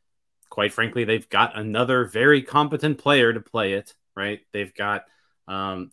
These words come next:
Carlos Santana is a veteran who has been in the postseason. He's played in stretch runs before. He's a te-, he's a player that contending teams would like to have on their roster. Uh, so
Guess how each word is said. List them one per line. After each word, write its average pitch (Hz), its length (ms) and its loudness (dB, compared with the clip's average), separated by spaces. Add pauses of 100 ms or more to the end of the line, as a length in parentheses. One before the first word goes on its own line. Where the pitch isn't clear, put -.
Carlos 113 320 0
Santana 120 380 -4
is 110 80 -6
a 110 80 -6
veteran 117 560 -4
who 95 560 -8
has 87 160 -16
been 127 200 0
in 127 120 0
the 117 80 -4
postseason. 120 840 -4
He's - 100 -16
played 131 360 -2
in 117 260 -4
stretch - 500 -6
runs 120 260 -4
before. 120 460 -6 (220)
He's 185 300 -6
a 202 140 -2
te-, 147 260 -8
he's 147 240 -2
a 175 80 -2
player 131 480 0
that 113 260 -4 (440)
contending 120 600 -2
teams 120 400 -6
would 117 160 -6
like 90 240 -10
to 107 100 -14
have 95 360 -6
on 90 240 -10
their 113 140 -8
roster. 123 520 -12 (160)
Uh, 92 260 -8
so 120 280 -2